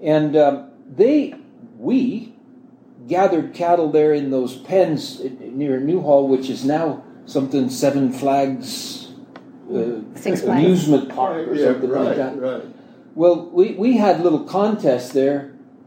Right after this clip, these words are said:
Speaker 1: in the day, uh, uh, uh, with this team penning thing, trying to see if there was a way to, you know,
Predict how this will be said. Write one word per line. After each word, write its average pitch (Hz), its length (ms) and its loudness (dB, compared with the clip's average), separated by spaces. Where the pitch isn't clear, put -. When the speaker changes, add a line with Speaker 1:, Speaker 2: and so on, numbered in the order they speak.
Speaker 1:
in 143 160 -2
the 135 80 0
day, 220 560 2
uh, - 20 -8
uh, 147 40 -4
uh, 135 840 -6
with 135 280 -10
this 131 260 -6
team 247 320 0
penning 120 340 0
thing, 135 320 0
trying 233 380 4
to 180 100 0
see 190 300 2
if 175 120 2
there 170 140 0
was 147 160 0
a 147 80 0
way 151 320 4
to, 127 420 0
you 135 100 -4
know, 120 140 -4